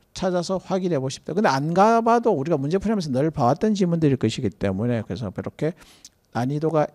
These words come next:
있게 받아들이지는 않았을 것이다. 자, 그렇게 하고 일 번 봅시다. 신뢰 원칙. 뭐 맨날 하는 거죠. 공적 견해표명 후 사정 변경이 됐죠. 그럴 때는, 어, 경-, 경우에도 공적 견해표명이 반하는 처분을 했을 때는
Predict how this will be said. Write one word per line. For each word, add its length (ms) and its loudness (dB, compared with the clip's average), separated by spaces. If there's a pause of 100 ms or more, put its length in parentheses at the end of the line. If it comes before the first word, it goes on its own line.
있게 440 -2
받아들이지는 680 -4
않았을 280 -4
것이다. 240 -14 (160)
자, 100 -8
그렇게 240 -4
하고 320 2 (140)
일 120 0
번 160 0
봅시다. 220 -14
신뢰 280 2
원칙. 320 0 (120)
뭐 80 -8
맨날 260 0
하는 160 0
거죠. 200 -2 (640)
공적 560 2
견해표명 540 2
후 260 2 (120)
사정 560 2
변경이 440 0
됐죠. 380 0 (420)
그럴 220 4
때는, 380 2 (480)
어, 760 2
경-, 300 -6
경우에도 500 2 (200)
공적 500 -2
견해표명이 560 -4
반하는 440 -2
처분을 280 -6
했을 200 -6
때는 280 -2